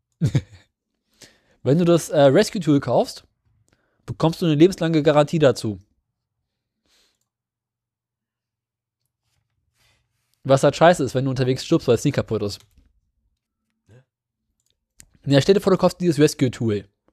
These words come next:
Speaker 2: Ja.
Speaker 1: Dann kriegst du eine lebenslange Garantie dazu.
Speaker 2: Ja.
Speaker 1: Jetzt stell dir vor, du stirbst, weil deine Rescue-Tour nicht funktioniert.
Speaker 2: Ja.
Speaker 1: Was hilft dir denn die lebenslange Garantie?
Speaker 2: Nix.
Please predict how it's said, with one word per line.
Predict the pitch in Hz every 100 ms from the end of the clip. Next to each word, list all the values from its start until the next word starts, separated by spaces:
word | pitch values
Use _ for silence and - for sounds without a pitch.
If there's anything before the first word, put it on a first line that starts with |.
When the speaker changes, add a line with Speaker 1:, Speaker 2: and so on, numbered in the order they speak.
| _
Speaker 2:
Ja. | 135 135 - _ _ _ _ _ _
Speaker 1:
Dann | -
kriegst | 120 185 208
du |
eine | 170
lebenslange | 185 214 185 170
Garantie | 160 156 151 160
dazu. | 135 - 110 - _ _ _ _
Speaker 2:
Ja. | 123 110 - _ _ -
Speaker 1:
Jetzt | 113
stell | - 196
dir | 220
vor, | 120 147 254 _ _ _ _ _ _ _ _ -
du | 139
stirbst, | - 185 -
weil | 170
deine | 170
Rescue-Tour | 165 180 160 139
nicht | 120 -
funktioniert. | 110 117 107 101 - _ _ _ _ _ _ _ _ _ _
Speaker 2:
Ja. | 143 127 _ _ _ -
Speaker 1:
Was | 107
hilft | 160 -
dir | 156
denn | 139
die | 135
lebenslange | 135 170 165 160
Garantie? | 143 131 131 175 107 - _ _ _ _ _ _ _ _ _ _ _ _ _ -
Speaker 2:
Nix. | 143 139 - -